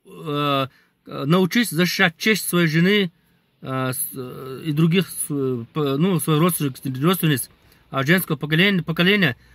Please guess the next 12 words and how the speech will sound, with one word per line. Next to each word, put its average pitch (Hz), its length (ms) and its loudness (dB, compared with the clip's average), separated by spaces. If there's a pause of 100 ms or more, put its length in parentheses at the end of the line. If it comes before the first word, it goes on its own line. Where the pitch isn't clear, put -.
(180)
тогда, 170 380 2 (520)
э, 156 160 -16
скажешь 156 420 0
нам, 113 260 -2 (720)
что - 160 0
мы 147 140 2
дураки 156 640 2 (420)
или 151 140 0
что 160 200 0
мы 147 120 2
недостойны, 151 500 2
э, 107 560 -14